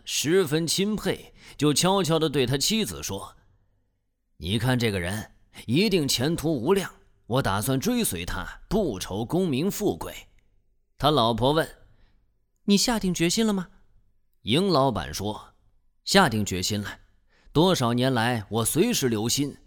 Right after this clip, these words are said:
从来也没找到个合意的。今天我看到他，觉得这个人很不错，我决心跟他去了。”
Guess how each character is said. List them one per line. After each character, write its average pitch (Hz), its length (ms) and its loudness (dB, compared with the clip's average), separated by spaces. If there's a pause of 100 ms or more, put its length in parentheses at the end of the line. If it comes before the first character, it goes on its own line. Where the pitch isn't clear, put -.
(120)
从 202 260 0
来 196 120 4
也 170 120 2
没 156 160 2
找 107 220 -2
到 131 100 0
个 113 120 -2
合 117 240 -2
意 208 180 -2
的。 - 80 -10 (480)
今 185 260 2
天 151 260 0
我 113 100 0
看 147 220 -4
到 92 100 -4
他， 156 380 -2 (240)
觉 170 180 4
得 190 80 2
这 190 160 6
个 160 120 4
人 156 160 4
很 98 240 -4
不 151 100 2
错， 190 320 -4 (240)
我 135 180 4
决 151 240 4
心 160 300 0 (140)
跟 165 180 2
他 170 300 0
去 135 200 -2
了。” - 220 -10